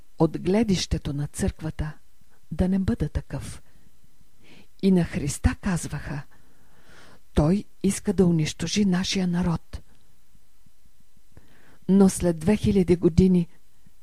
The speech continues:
не трябва вече да разсъждаваме като евреите. Питам: какво спечелиха евреите,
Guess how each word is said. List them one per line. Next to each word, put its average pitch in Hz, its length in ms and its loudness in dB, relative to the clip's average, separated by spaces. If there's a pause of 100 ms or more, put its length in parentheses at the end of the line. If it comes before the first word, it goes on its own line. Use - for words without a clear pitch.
(340)
не 160 160 2
трябва 185 460 2
вече 165 380 -4
да 160 180 -2
разсъждаваме 151 840 -4
като - 280 -6
евреите. 147 640 -8 (1600)
Питам: 175 400 2 (720)
какво 170 400 2
спечелиха 214 760 0
евреите, 165 720 0